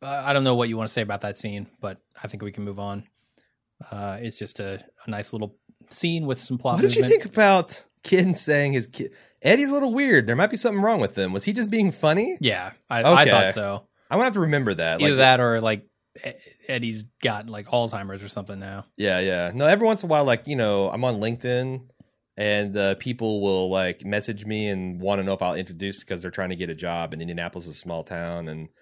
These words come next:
Speaker 1: Uh-huh.
Speaker 2: and they always start like, "Hey, how you doing? How's things in Cincinnati? How's your kids?"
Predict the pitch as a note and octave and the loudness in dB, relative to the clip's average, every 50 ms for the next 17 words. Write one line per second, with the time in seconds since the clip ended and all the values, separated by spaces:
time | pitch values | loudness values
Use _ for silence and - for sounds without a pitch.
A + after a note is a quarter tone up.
0 | _ G#2+ G#2 G#2 G2 G2 - _ _ - A#2+ A#2 A#2 A#2 A#2 A2 B2+ B2 C3 E3 | _ -6 -6 -6 -8 -10 -16 _ _ 2 4 4 4 2 2 0 0 2 6 6
1 | F#3+ F#3 E3+ - - - - E3+ E3+ E3 D#3 - A#2+ A#2 A2+ A2+ A2 A2 - F3 | 6 6 4 0 -2 0 2 4 4 4 2 2 2 2 4 4 4 2 0 -2
2 | A3 B3 C4 C4 B3+ B3 A3+ G3 G3+ G3+ G#3+ A3 A3 G#3 F#3 G#3+ A3+ A3+ A3 G#3+ | -2 -2 -2 0 0 0 0 0 2 0 0 0 -2 -4 -2 0 0 0 2 0
3 | G3+ F3+ F3+ F#3 F#3+ F#3+ - G3 F#3+ F#3+ G3 G3 F#3 - G3 G3 F3+ F#3 F#3 F#3 | 0 0 0 -2 -2 -2 -2 -4 -4 -2 -4 -6 -6 -6 -6 -8 -6 -4 -2 0
4 | F#3+ F#3+ F3+ E3 E3 E3+ E3+ E3+ D#3+ D#3+ D3+ - - F3+ F3 E3+ D#3+ D3+ C#3 B2+ | 0 0 0 0 2 2 0 0 -2 -6 -10 -8 -6 -4 -2 0 -2 -2 -4 -6
5 | A2+ - | -12 -14